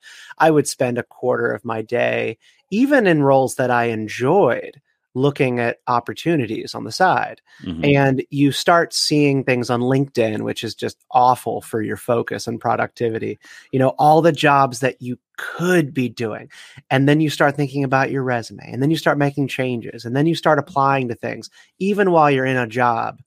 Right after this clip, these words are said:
Speaker 1: that you like. And I found in this year doing a show, hosting a show,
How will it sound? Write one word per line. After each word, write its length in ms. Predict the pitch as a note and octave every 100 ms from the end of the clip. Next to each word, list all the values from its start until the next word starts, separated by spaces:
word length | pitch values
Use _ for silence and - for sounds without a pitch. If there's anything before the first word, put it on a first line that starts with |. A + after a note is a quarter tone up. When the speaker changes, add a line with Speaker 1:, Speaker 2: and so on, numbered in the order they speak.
| _ _ _ -
Speaker 1:
that 260 | C3 B2 A#2+
you 180 | G#2+
like. 680 | G#2 A2+ D3+ A2+ G2+ _ - _ _ _ _ _ _ -
And 180 | C#3 C3+
I 200 | C3 B2+
found 880 | - - E3+ F3+ F3+ E3 C#3+ C3 - _ -
in 380 | C#3 B2+ A#2+
this 360 | A#2 E3+ E3+ -
year 440 | A#2+ G#2 A2 - G#2+
doing 560 | B2+ B2 A#2+ A2+ A2 A#2 _
a 80 | -
show, 580 | A#2 - G3 C#3+ G#2+ B2
hosting 360 | - D#3 - G3+
a 40 |
show, 260 | G3 D3 F2+